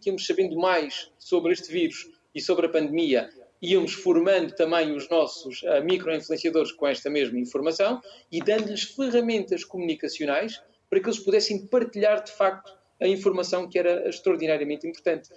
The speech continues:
Eu dava aqui exemplo, e sendo eu também uma pessoa do interior do país, percebo muitas vezes como é difícil chegarmos às pessoas que estão isoladas,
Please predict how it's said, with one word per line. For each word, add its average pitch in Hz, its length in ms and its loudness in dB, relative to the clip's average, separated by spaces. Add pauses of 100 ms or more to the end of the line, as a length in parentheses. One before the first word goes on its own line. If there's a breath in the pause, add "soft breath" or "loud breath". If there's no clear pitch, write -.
(200 loud breath)
Eu 180 120 4
dava 196 160 4
aqui 208 180 0
exemplo, 196 400 2
e 185 40 -2
sendo 185 200 0
eu 185 80 6
também 190 220 2
uma 180 100 -2
pessoa 185 240 2
do 160 80 -2
interior 180 340 2
do 175 120 -2
país, 170 340 0 (320 loud breath)
percebo 202 260 0
muitas 202 220 2
vezes 214 220 0
como 202 200 -2
é 208 60 4
difícil 208 480 -6
chegarmos 196 380 0
às 202 100 0
pessoas 190 380 4
que - 80 -16
estão 185 180 -2
isoladas, 160 640 0